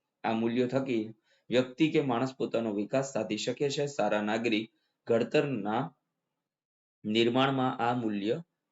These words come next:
પાયા સમાન છે. ત્રેવીસમું છે, નરસિંહ મહેતાએ વૈષ્ણવજનના કયા કયા લક્ષણો દર્શાવ્યા છે? તો વૈષ્ણવજનનો સામાન્ય અર્થ વિષ્ણુ ભગવાનની ઉપાસના કરનાર વિષ્ણુ ભક્તિ થાય. નરસિંહ મહેતાની દ્રષ્ટિએ વૈષ્ણવજન એટલે સમજણ,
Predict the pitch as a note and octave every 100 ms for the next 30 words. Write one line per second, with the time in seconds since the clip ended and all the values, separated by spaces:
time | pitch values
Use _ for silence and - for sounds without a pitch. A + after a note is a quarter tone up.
0 | _ _ _ _ - A2+ A#2+ C#3 - G2+
1 | G2 F#2+ F2+ - _ _ A2 A2+ B2+ -
2 | C3 C3 C#3 C3+ A2 G2+ C3 A#2+ G#2+ A2
3 | A#2+ B2 A#2 G#2+ A#2 A#2 A#2 A2+ A2 A2
4 | A2+ B2 C3 C3+ C3+ A#2+ - A#2 A#2 G#2+
5 | G2+ - G2+ G2 - A2+ A2 G#2 F#2+ G#2
6 | B2 C3+ C3 A2 G#2 G2 A2 D3+ _ _
7 | _ - A#2 B2+ C#3 D3+ D#3+ - C3 B2
8 | G#2 G#2+ - C#3+ A#2 A2 A2 A2 G#2+ A#2+
9 | C#3 - - A#2 C3+ B2+ B2 G#2 G2+ G#2
10 | C3 B2 A2+ - D3 A2+ G#2+ - G#2 G2
11 | F2+ - _ _ - A#2+ B2+ D#3+ D3+ C#3
12 | - C#3 C3+ C3+ A2 - A#2+ A#2+ A2 G#2+
13 | C3 C3+ B2 B2+ C3 - G#2+ G#2+ A2+ A#2
14 | A2+ A2 A2 C#3+